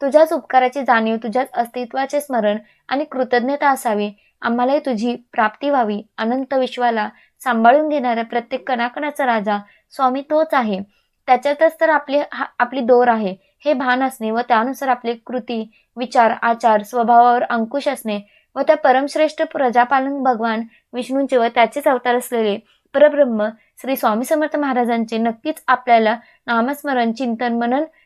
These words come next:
नेहमीच करायचं आहे, हा सांगणारा हा उत्सव आहे. बघा, ज्यांच्या घरात भगवान श्री विष्णू आणि माता लक्ष्मीचा फोटो नाहीये, मूर्ती नाहीये, मग त्यांनी काय करू शकता? मग ते भगवान विष्णूंची मूर्ती ठेवू शकतात.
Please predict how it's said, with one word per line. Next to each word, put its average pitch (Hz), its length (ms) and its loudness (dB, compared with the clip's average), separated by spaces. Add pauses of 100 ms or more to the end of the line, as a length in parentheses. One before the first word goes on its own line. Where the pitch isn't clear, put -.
(140)
नेहमीच 262 360 0
करायचं 226 480 2
आहे, 202 100 0 (720)
हा 302 140 4
सांगणारा 247 440 2
हा 269 160 4
उत्सव 226 340 -2
आहे. 196 200 -2 (320)
बघा, 247 180 6
ज्यांच्या 240 340 2
घरात 262 280 6
भगवान 233 420 0
श्री 262 140 -2
विष्णू 240 320 -4
आणि 220 160 -2
माता 220 240 -2
लक्ष्मीचा 233 380 -4
फोटो 247 340 -2
नाहीये, 214 380 -2 (340)
मूर्ती 262 340 -4
नाहीये, 240 440 0 (300)
मग 277 140 -6
त्यांनी 302 180 4
काय 294 220 0
करू 262 180 -2
शकता? 226 360 -4 (300)
मग 247 160 -2
ते 285 60 8
भगवान 240 340 2
विष्णूंची 247 540 -4
मूर्ती 226 320 -2
ठेवू 247 220 0
शकतात. 226 400 -4